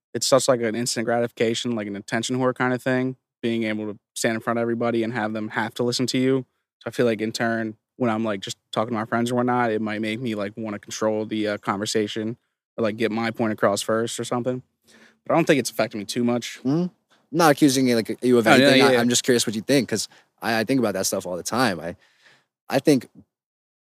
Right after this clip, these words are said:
Speaker 2: being on stage after a certain amount of time, regardless of how s-, like, big or small the stage is, has an effect on, like, your psyche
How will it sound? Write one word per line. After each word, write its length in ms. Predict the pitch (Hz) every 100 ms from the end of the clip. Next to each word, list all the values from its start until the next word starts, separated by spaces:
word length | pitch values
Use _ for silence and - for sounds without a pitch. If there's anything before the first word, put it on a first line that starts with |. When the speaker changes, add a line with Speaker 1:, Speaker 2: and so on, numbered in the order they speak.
| _ _ _ -
Speaker 2:
being 260 | 143 143
on 180 | 127 123
stage 720 | - - 113 123 127 - - _ _ _ _ _ _ _
after 220 | 113 123 123
a 40 |
certain 260 | - 120 120
amount 160 | 120
of 80 | 113
time, 500 | - 110 110 120 127 _ _ _ -
regardless 400 | 110 113 117 123
of 60 | 117
how 80 |
s-, 220 | 107 - 92
like, 160 | 95 - _ _ _
big 120 | 110 110
or 100 | 107
small 280 | - 101
the 60 | 104
stage 400 | - 98 110 113
is, 180 | 123 113
has 280 | 98 113 110
an 80 |
effect 380 | 101 - 101 98
on, 120 | 95
like, 220 | 98 90 -
your 100 | 98
psyche 540 | - 95 98 87